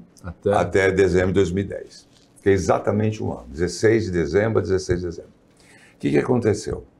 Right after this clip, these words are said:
Speaker 2: Tudo que a gente criticava, tudo, absolutamente tudo, eu vi nós fazermos.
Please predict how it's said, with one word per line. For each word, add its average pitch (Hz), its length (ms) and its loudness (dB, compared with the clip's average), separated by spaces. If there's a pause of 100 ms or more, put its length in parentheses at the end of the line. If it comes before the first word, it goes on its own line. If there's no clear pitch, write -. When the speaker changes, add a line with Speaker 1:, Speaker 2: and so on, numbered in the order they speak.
(960)
Speaker 2:
Tudo 202 280 4
que 147 120 2
a 127 40 4
gente 98 300 2
criticava, - 680 -2 (840)
tudo, 117 380 2
absolutamente 127 720 2
tudo, - 340 -4
eu 104 80 4
vi 101 160 2
nós 95 220 -2
fazermos. - 600 -8